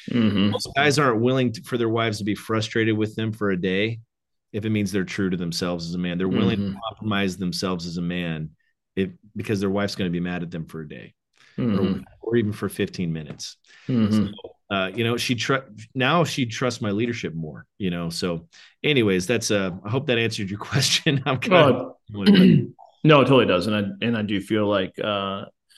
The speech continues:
Speaker 1: yeah, guys who, who struggle to, to figure out what they're standing for, you know, they're the ones that are, um, certainly being rocked by the waves.
Speaker 2: Mm-hmm.
Speaker 1: And, uh, you know, certainly we, we know from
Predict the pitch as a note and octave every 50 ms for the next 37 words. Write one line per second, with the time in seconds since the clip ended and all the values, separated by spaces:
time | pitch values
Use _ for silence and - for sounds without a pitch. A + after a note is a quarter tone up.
0 | - _ _ _ _ _ _ _ _ _ _ _ _ _ _ _ _ _ _ _
1 | _ _ - F3+ D3+ A2 G2+ G#2 - - C3+ B2+ A#2 A#2+ A#2+ A#2+ - C3+ C3 B2
2 | A#2+ A#2+ A#2+ - G#2+ B2+ B2 A2 - - - - A#2 A2 A2+ A2 G#2+ G2+ G2+ -
3 | A#2 G#2+ G2+ - - - - G#2+ G#2 - G#2+ G2 G2+ G2 F#2 E2+ E2 F#2+ G2+ G2
4 | F#2+ - G#2 F#2+ F#2+ F#2 - - A#2 G#2 G#2 G#2 G2+ G2 F#2+ - G2+ G2+ G2 G2
5 | G#2+ G2+ - - - _ _ - - A2+ G2+ F2+ F2 A2 B2 - - A#2+ A2+ A#2
6 | G#2+ G#2+ G2+ G2 G2 G2+ G2+ F#2+ F#2+ G2+ G2 F#2+ F#2+ F2 E2+ - _ _ _ _
7 | _ _ _ _ _ _ _ _ _ - A2+ G#2 G2+ G2 F#2+ F#2 F#2 - - -
8 | _ _ - D#3 - - B2 - - G2+ G2+ G#2 G2+ G2 F#2+ G2 - _ _ _
9 | _ _ _ _ _ B2+ A#2+ A#2 A2+ G#2 G2+ G2+ G#2+ G2 F#2+ - - - - G2+
10 | F#2+ G2 F#2+ G2+ G2+ G2 F#2+ F#2+ - - - - - _ _ _ - A2+ A2+ G#2
11 | A2+ C3 C#3+ B2+ G#2+ F#2 F#2+ F2+ F2+ F2 E2+ E2+ E2+ F#2 F#2+ F2+ F2 E2+ E2+ E2
12 | E2 D#2+ F2 - - _ _ - F#2+ F2 F2 D#2+ C#2+ - - _ _ _ _ -
13 | - - A#2+ A2+ G2+ G2+ G2 G2+ G2 G2 G#2 G#2 G2 F#2+ F#2+ G2 F#2+ - G2 F#2
14 | F#2 F#2 F2 -